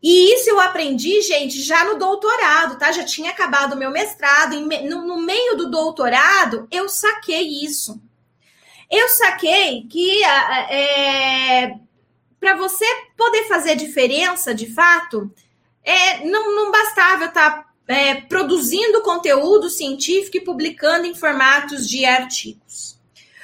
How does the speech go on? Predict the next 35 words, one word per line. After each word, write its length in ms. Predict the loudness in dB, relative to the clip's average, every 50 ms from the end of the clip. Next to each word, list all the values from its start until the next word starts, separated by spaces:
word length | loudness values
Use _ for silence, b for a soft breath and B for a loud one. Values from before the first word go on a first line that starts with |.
| B B _
Porque 300 | 2 2 2 2 2 2
esses 640 | 4 4 4 2 2 2 2 2 0 -2 -4 -2
artigos 560 | 0 0 0 -2 -4 -6 -6 -6 -6 -6 -8 -10
científicos, 800 | -8 -6 -6 -6 -6 -6 -2 2 2 2 2 0 -6 -8 -4 -4
eu 80 | -2
fiquei 320 | -2 -2 -2 -2 -2 0 0
até 240 | 0 2 2 0 2
conhecida 720 | 2 0 0 0 0 -2 -2 -2 2 2 2 4 4 2
no 160 | 2 2 2
meio 160 | 2 4 4
acadêmico, 720 | 2 2 2 2 0 2 4 2 2 2 2 -2 -6 -4 -2
né? 300 | 0 0 0 0 -2 b b b b b b b b b b -8
Então, 260 | -6 0 2 2 2
assim, 220 | 2 0 -2 -4
quem 180 | -2 -2 -2 2
tava 240 | 4 6 6 6 4
fazendo 380 | 2 0 0 0 -2 -2 -2
T 140 | -2 -4 -4
C 180 | -2 -2 -2 -2
C, 480 | -2 -2 2 6 6 8 8 8 6
quem 160 | 4 2 -2
tava 220 | -2 -2 -2 -2 -2
fazendo 320 | -4 -4 -4 -4 -4 -2
mestrado, 720 | -2 -2 -4 -4 -6 0 4 4 6 8 6 6 4 2 -4
quem 100 | -6 -4
tava 240 | -4 -4 -4 -4
fazendo 320 | -6 -6 -4 -4 -4 -2 -4
doutorado, 600 | -4 -6 -6 -4 -2 2 4 4 4 4 2 0
até 280 | 0 0 -2 -2 -2
tinha 360 | 0 2 2 2 2 0 0 0
contato 680 | -4 -4 -4 -2 2 4 4 6 6 4 0 -4 -8
com 140 | -8 -8 -8
os 120 | -8 -8 -8
meus 260 | -4 -4 -4 -2 -2
artigos, 840 | -2 -2 -4 -4 -4 -2 -2 -2 -2 -4 -6 -6 -6 -8 -10 -12 -16